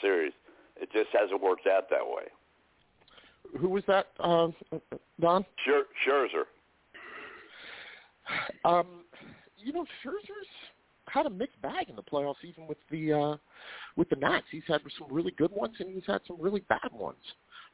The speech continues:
Speaker 1: Well, he
Speaker 2: Um,
Speaker 1: lost that one
Speaker 2: he
Speaker 1: game, one nothing, which was a s-, really struggle. But I, you know, I just thought he was gonna be. Uh, it, it was in the regular season. Uh, he really, on the second half of the year after the, uh, after the trade,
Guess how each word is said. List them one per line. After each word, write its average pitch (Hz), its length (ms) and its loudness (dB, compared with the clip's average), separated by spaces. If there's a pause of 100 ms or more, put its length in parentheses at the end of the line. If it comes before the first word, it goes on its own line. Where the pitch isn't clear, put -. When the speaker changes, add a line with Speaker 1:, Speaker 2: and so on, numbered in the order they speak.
(140)
Speaker 1:
Well, 127 180 6
he 127 40 8
Speaker 2:
Um, 117 60 4
Speaker 1:
lost 120 180 2
that 113 180 4
one 127 140 4
Speaker 2:
he 160 80 -2
Speaker 1:
game, 110 260 2
one 104 220 2
nothing, 104 340 2
which 85 220 2
was 82 180 2
a 80 100 2
s-, - 440 -12
really 98 260 2 (100)
struggle. 80 360 4
But 90 140 6
I, 95 80 6 (580)
you 101 100 4
know, 95 140 6
I 117 80 6
just 120 220 0
thought 107 180 4
he 107 140 0
was 95 200 -2
gonna 92 220 4
be. 90 320 4
Uh, 76 480 4 (480)
it, 87 220 2 (120)
it 107 100 2
was 135 300 4
in 117 120 4
the 101 100 2
regular 107 360 2 (100)
season. 139 420 0 (580)
Uh, 80 220 4
he 104 140 2
really, 107 320 6
on 101 120 4
the 92 160 0
second 104 280 0
half 104 180 4
of 78 80 -12
the 90 60 0
year 110 320 4
after 92 180 -2
the, 85 400 2
uh, - 400 -2
after 95 220 0
the 76 200 -8
trade, 104 360 2